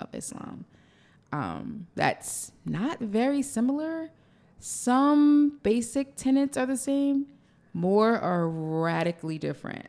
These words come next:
I feel like this is a good time to talk about how I am really thinking about changing my name,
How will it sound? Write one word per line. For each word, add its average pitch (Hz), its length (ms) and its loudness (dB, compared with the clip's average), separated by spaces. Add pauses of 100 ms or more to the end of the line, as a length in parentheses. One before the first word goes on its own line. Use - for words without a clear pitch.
(140)
I 165 60 -10
feel 269 160 -4
like 320 140 -4
this 233 140 -6
is 208 100 -8
a 190 60 -6
good 202 180 -6
time 196 240 -6
to 175 80 -10
talk 180 180 -12
about 165 240 -8
how 160 440 -6 (560)
I 170 140 0
am 165 600 -4 (1400)
really 170 340 2
thinking 170 340 -4
about 160 220 -6
changing 160 300 -4
my 156 100 0
name, 170 480 -6